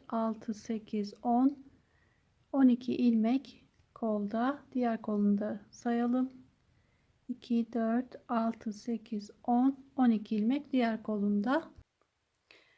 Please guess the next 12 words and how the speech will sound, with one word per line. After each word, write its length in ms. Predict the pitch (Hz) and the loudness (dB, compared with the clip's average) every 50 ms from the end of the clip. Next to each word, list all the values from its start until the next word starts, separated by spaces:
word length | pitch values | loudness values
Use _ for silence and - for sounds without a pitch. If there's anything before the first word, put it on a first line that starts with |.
| _ _ _ _ - - | _ _ _ _ -10 -6
E, 180 | 254 240 240 - | -4 -4 -4 -2
bu 160 | 277 269 - | -2 0 2
ön 160 | - 285 294 | 4 4 4
kısmında 680 | 294 294 277 262 - - 254 247 247 247 247 277 269 240 | 4 2 0 -2 0 2 4 6 6 6 6 4 2 2
da 240 | 240 254 294 320 311 | 2 2 0 0 -2
şuraya 420 | - - - 277 240 226 220 220 | -8 -8 -4 -2 -2 -2 -2 -2
kadar 340 | 220 269 262 240 254 247 254 - | -2 -2 -2 0 0 -2 -2 -2
otuz 340 | 254 240 - - 254 240 247 | -6 -6 -2 -4 -2 0 2
dört 300 | 269 269 262 262 - - | 2 2 2 0 -2 -2
ilmek 380 | 214 208 214 208 202 208 - | -2 -2 -2 -4 -6 -8 -10
kaldı. 640 | - - 262 262 269 262 226 233 247 285 294 - - _ _ _ _ _ _ _ _ - | -6 -2 0 2 2 2 2 2 2 0 0 -4 -12 _ _ _ _ _ _ _ _ -10
Şimdi 480 | - - 294 277 247 233 254 285 285 | -4 0 4 4 4 4 2 -2 -4